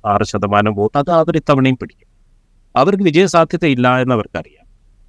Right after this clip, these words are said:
എന്നാലും അത് സോ ഒരു, ഒരു തമിഴ് സബ് നാഷണലിസം പ്രൊഫസ് ചെയ്യുന്ന ഒരു ഗ്രൂപ്പ്, അത് വളരെ ഹാർഡ് കോർ ആയിട്ട് നിൽക്കുന്ന ഒരു ഗ്രൂപ്പ്.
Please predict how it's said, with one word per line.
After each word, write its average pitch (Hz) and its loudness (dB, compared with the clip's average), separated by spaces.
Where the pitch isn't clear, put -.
എന്നാലും 131 4
അത് 170 0
സോ 190 2
ഒരു, 185 2
ഒരു 170 -2
തമിഴ് 139 0
സബ് 147 -2
നാഷണലിസം 135 0
പ്രൊഫസ് - -6
ചെയ്യുന്ന 120 0
ഒരു 165 2
ഗ്രൂപ്പ്, 113 -6
അത് 165 -2
വളരെ 165 2
ഹാർഡ് - -4
കോർ 165 2
ആയിട്ട് 135 0
നിൽക്കുന്ന 110 -4
ഒരു 123 -2
ഗ്രൂപ്പ്. 104 -12